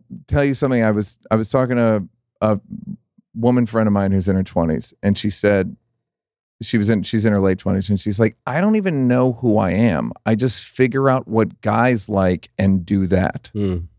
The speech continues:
Speaker 1: Which I feel like that's most women in their twenties.
Speaker 2: Sure.
Speaker 1: What is your, wh-, how? How is that a problem for you?
Speaker 2: Well, I think it's a, first of all, I think it's a lifelong thing.
Speaker 1: Mm-hmm.
Speaker 2: So I think it
Speaker 1: I,
Speaker 2: probably
Speaker 1: yeah, I should also say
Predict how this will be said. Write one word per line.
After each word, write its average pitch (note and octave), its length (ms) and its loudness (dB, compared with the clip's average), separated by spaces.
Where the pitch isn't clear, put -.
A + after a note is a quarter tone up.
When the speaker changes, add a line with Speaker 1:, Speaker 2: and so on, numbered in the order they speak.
Speaker 1:
Which C#3 320 0
I B2 160 0
feel C3+ 180 0
like A#2 180 0
that's A2+ 280 0
most G2+ 280 0
women G2+ 180 0
in F#2+ 60 -2
their F#2+ 80 -2
twenties. G#2 360 0
Speaker 2:
Sure. G2 340 2
Speaker 1:
What B2 340 0
is B2 200 -2
your, A2+ 720 0
wh-, G2+ 280 -4
how? C3 480 0
How C#3+ 280 0
is B2+ 120 2
that B2 260 2
a A2 80 -4
problem A2+ 300 0
for - 100 -8
you? - 200 -6
Speaker 2:
Well, D3 480 2
I B2+ 140 0
think F3+ 240 2
it's C#3 160 0
a, A2+ 300 4
first C3+ 200 0
of B2 60 -4
all, A2+ 60 4
I G#2+ 60 4
think A#2 120 0
it's G#2+ 140 -2
a F#2 60 -2
lifelong G2 680 -4
thing. F2+ 340 -6
Speaker 1:
Mm-hmm. B2 220 0
Speaker 2:
So F#2+ 280 0
I G2 100 -2
think A2 180 0
it G2+ 120 0
Speaker 1:
I, D#3 140 0
Speaker 2:
probably A2+ 180 2
Speaker 1:
yeah, G2+ 140 2
I E3 100 2
should F3 160 -6
also D#3+ 220 2
say B2 340 2